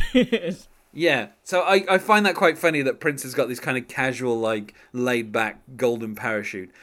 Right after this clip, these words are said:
Speaker 2: And, you know, there's no, the funny thing is as well, there's no real kind of chorus to it. It's just the phrase, "Do you want a golden parachute?" repeated throughout the
Speaker 1: <laughs>
Speaker 2: song and just references to golden parachutes.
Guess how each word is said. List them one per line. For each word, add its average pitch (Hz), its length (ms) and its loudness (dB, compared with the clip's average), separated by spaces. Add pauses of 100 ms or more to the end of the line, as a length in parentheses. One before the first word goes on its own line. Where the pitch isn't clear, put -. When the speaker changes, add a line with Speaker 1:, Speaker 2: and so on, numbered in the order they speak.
(320)
Speaker 2:
And, 160 200 -4
you 254 80 0
know, 196 100 0
there's 175 160 -2
no, 226 220 0
the 170 400 -10
funny 208 200 -2
thing 202 180 -2
is 160 120 -2
as 147 80 -8
well, 147 140 0
there's 131 120 -4
no 175 140 -2
real 147 500 0
kind 143 240 -6
of 127 80 -6
chorus 147 400 -4
to 160 160 -4
it. 156 80 -4
It's 135 200 -10
just 143 500 -4 (300)
the 117 80 -8
phrase, 123 400 0
"Do 123 100 -10
you 120 100 -4
want 117 140 -6
a 113 60 -8
golden 110 280 -4
parachute?" 104 520 -8
repeated 101 580 -12 (220)
throughout 104 340 -4
the 101 80 -8
Speaker 1:
<laughs> - 120 -12
Speaker 2:
song 101 240 -10
and 87 160 -18
just 104 180 -16
references 104 520 -8
to 110 80 -10
golden 98 300 -6
parachutes. 98 540 -10